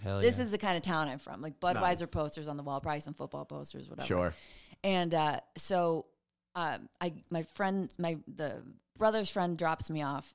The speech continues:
Speaker 2: and I forgot our garage door wa-, closer wasn't open or wasn't working. So I was standing there, and I'm just, now I'm like, "Ugh," like, literally, I'm falling over
Speaker 3: Oh,
Speaker 2: and, like, can't
Speaker 3: God.
Speaker 2: really stand up.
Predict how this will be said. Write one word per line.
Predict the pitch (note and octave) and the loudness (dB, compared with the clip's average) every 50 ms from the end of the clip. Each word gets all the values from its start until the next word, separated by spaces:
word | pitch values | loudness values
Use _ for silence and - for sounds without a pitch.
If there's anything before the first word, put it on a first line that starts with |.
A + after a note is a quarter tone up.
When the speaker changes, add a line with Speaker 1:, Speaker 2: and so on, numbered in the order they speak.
| _ _ - - _ _ _ - | _ _ -20 -20 _ _ _ -10
Speaker 2:
and | E3+ E3+ E3 D#3 C#3 | -6 -6 -4 -4 -4
I | - E3 | -6 -6
forgot | D#3 - - E3 E3+ E3+ D#3+ D#3 | -6 -8 -8 -4 0 0 0 0
our | D3 D3 | -2 -4
garage | D3 - D#3 D#3 D#3 D#3 D3+ C#3 | -6 -4 -2 0 0 -2 -2 -4
door | D3 D#3 C#3+ C#3+ D#3+ E3 | -6 -6 -4 -4 -4 -6
wa-, | E3 D#3+ E3+ E3+ - - _ _ _ | -6 -6 -8 -8 -8 -10 _ _ _
closer | - - F3+ F#3 F#3 G3 F#3+ | -8 -6 -6 -4 -4 -4 -2
wasn't | F#3+ F#3+ G3 G3 F#3+ | -4 -4 -4 -4 -4
open | F#3+ F#3+ - G3+ G3 - - | -4 -4 -6 -8 -10 -10 -10
or | D#3+ D#3 D3 | -8 -8 -6
wasn't | C#3+ D3 D#3 D#3 D3+ D#3 D#3+ D#3 - | -6 -6 -6 -6 -8 -10 -12 -10 -8
working. | D#3 D#3 D3 - - G3 G3+ A3 A3+ - _ _ _ _ _ _ _ | -8 -8 -8 -8 -6 -6 -6 -6 -8 -10 _ _ _ _ _ _ _
So | - - G#3 | -6 -2 0
I | F#3 | 0
was | F3 - | 0 -2
standing | - - A3 A3 A3+ A#3 A3+ G#3 F#3+ | -4 -2 0 2 2 2 2 2 2
there, | F3+ E3 D#3+ D#3+ D3+ D3+ - - | 2 2 2 2 0 -2 -4 -4
and | - E3+ E3 D#3 | -6 -4 -4 -2
I'm | D#3 D3+ D3+ D#3 D3+ | -4 -4 -6 -6 -6
just, | D3+ F3 E3 - | -6 -6 -6 -4
now | F3 E3+ F3 F3+ F3 | 0 2 2 2 2
I'm | E3 D#3+ D#3+ | 2 0 -4
like, | D#3 D3+ C#3 | -10 -10 -10
"Ugh," | D#3+ D#3+ E3 F3+ F#3 F3+ F3 - - | -8 -8 -8 -8 -8 -8 -8 -8 -10
like, | F3 E3 C3+ | -10 -12 -12
literally, | E3 F3+ E3+ F3+ E3+ E3 | -10 -8 -6 -4 -4 -2
I'm | D#3+ D#3 | -4 -4
falling | - - F3 D#3+ D3+ D3+ D3+ D3 | -4 -4 -4 -2 -2 -2 -4 -6
over | D3 D3 C#3+ C#3 D3+ | -6 -6 -4 -4 -4
Speaker 3:
Oh, | C#3+ C#3+ C#3+ | -4 -4 -4
Speaker 2:
and, | C#3+ D3 | -6 -6
like, | C#3+ - - | -6 -6 -6
can't | F3+ E3+ D3 - | -4 -4 -4 -4
Speaker 3:
God. | E3 | -4
Speaker 2:
really | D#3+ D3 D#3+ | -6 -6 -8
stand | - - - D#3 D3 C#3+ D3 | -8 -8 -6 -6 -6 -4 -4
up. | D3+ C#3+ - | -4 -6 -6